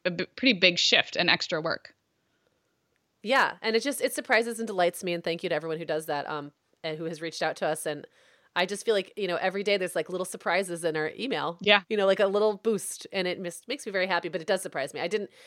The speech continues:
Speaker 2: expect people to engage with us in such a direct, personal
Speaker 1: When
Speaker 2: way,
Speaker 1: you were,
Speaker 2: and I really
Speaker 1: when you
Speaker 2: appreciate
Speaker 1: were
Speaker 2: it.
Speaker 1: consuming more podcasts or kind of thinking about podcasting, like, say, five years ago,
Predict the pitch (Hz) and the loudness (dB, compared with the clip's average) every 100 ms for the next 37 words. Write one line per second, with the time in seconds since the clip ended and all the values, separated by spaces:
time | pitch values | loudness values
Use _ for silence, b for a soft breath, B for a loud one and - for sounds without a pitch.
0 | b 196 - - - 190 - - - _ | b -4 -4 -4 2 2 0 -10 -16 _
1 | _ _ _ _ - 240 196 - 214 180 | _ _ _ _ -2 -2 -2 -2 -2 0
2 | 175 175 175 165 156 156 - - - 190 | 0 0 -2 0 0 0 -2 -10 -8 -6
3 | 185 196 175 180 170 156 147 143 - - | -2 -2 -2 -4 -4 0 0 -2 -8 -10
4 | - 151 - 254 269 262 285 339 320 254 | -6 -4 -2 2 4 6 4 4 4 4
5 | 135 139 247 247 277 294 269 220 - 214 | 2 2 6 8 8 8 6 4 -2 0
6 | 208 - 226 233 240 247 254 247 240 240 | 0 2 4 6 6 8 6 8 6 6
7 | 262 233 233 - 196 185 - 202 175 170 | 6 6 6 6 6 6 6 8 6 4
8 | 233 226 214 208 190 - 202 180 180 180 | 2 6 6 8 6 8 6 6 4 2
9 | 180 175 165 - 180 175 170 170 175 175 | 0 0 0 4 2 6 6 6 4 4
10 | 196 185 185 | 4 6 6